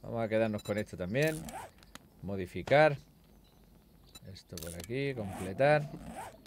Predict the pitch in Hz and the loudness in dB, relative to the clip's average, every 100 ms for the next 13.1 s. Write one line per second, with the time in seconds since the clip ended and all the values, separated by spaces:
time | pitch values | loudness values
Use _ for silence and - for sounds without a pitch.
0 | - - - 127 131 135 170 165 143 170 | -20 -20 -2 2 4 4 6 6 6 6
1 | 165 143 147 143 139 135 131 123 117 107 | 6 8 10 10 10 10 10 8 6 4
2 | 104 113 143 151 165 196 - 127 127 123 | 2 2 4 6 8 8 6 0 2 4
3 | 117 110 120 147 117 110 110 110 110 165 | 4 4 4 4 4 2 0 -2 0 2
4 | 123 92 - - - - - 123 170 170 | 2 0 -6 -14 -14 -12 -6 4 4 4
5 | 151 160 156 - - 131 - 113 131 170 | 4 4 2 -2 0 0 2 4 8 8
6 | 180 - - - - - _ _ - - | 8 -2 -14 -16 -18 -20 _ _ -20 -8
7 | 123 117 113 107 160 156 - 175 147 196 | -4 -2 0 2 2 2 6 6 8 8
8 | 180 170 247 135 90 - - - - - | 8 10 10 8 6 -6 -18 -8 -4 -4
9 | - 123 151 143 165 151 127 120 - 214 | -2 2 4 6 6 6 4 2 8 10
10 | - 196 170 170 156 165 151 139 160 147 | 10 8 8 6 6 6 6 8 8 8
11 | 151 139 151 139 107 156 131 127 143 127 | 8 8 8 6 4 6 8 8 8 6
12 | - 139 120 127 156 180 170 147 123 117 | 4 2 6 8 8 10 8 8 6 4